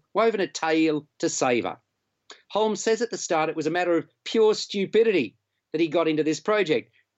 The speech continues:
He says, "It didn't take me long to realise the gigantic risk of making a spectacular failure. But on the other hand, I quickly accepted the offer of adapting this masterpiece to the screen." Holmes says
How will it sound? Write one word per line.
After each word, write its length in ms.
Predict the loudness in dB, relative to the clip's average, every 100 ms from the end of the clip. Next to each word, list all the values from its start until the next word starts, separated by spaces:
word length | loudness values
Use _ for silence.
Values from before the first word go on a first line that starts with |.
| -10
He 60 |
says, 180 | -2 -2
"It 100 | -2
didn't 160 | -2 -2
take 240 | -2 -2
me 100 | 0
long 240 | 2 0 0
to 80 |
realise 500 | 2 2 2 2 0
the 140 | -2 -4
gigantic 800 | -2 -2 -2 -4 -2 -2 -4 0
risk 380 | 2 2 2 0
of 140 | 0
making 460 | 0 0 0 -2 -6 -4
a 140 | -2
spectacular 840 | -2 -2 -4 -4 -4 -6 -2 0 0
failure. 500 | 2 0 0 -2 -6 _ _ _ _ _
But 100 | -4
on 100 | -2
the 100 | -2
other 160 | 0
hand, 300 | -2 -2 -4 -10 _ _ -6
I 100 | -6
quickly 340 | -2 -2 0
accepted 460 | -2 -2 -4 -4 -2
the 120 | 2
offer 360 | 2 0 -4 -4 _
of 100 | -6
adapting 520 | -2 0 -2 -2 -2
this 180 | -2 -2
masterpiece 760 | -2 -2 -4 -8 -8 -6 -6 -6
to 80 |
the 80 | -6
screen." 520 | -6 0 0 0 -4 -12 _ _ _
Holmes 280 | -2 -2 -2
says 280 | 0 -2